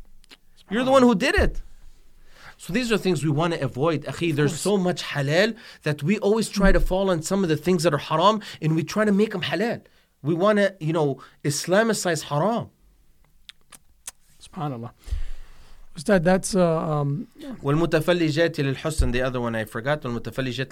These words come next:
Speaker 1: لِلْحُسْنِ, that those who take and they, they try to get their teeth to look beautiful, and they, um, I'm not talking about straighten your teeth or wearing braces. All those are halal. There, there's no problem with that. But before, in the jahiliyyah,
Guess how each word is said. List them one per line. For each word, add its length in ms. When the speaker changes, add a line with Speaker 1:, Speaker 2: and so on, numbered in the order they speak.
Speaker 1:
لِلْحُسْنِ, 360
that 220
those 260
who 120
take 360
and 200
they, 260
they 140
try 260
to 80
get 240
their 280
teeth 240
to 80
look 220
beautiful, 480
and 160
they, 260
um, 340
I'm 120
not 180
talking 180
about 140
straighten 260
your 120
teeth 500
or 380
wearing 240
braces. 480
All 200
those 260
are 100
halal. 400
There, 140
there's 260
no 80
problem 380
with 100
that. 220
But 320
before, 460
in 160
the 100
jahiliyyah, 680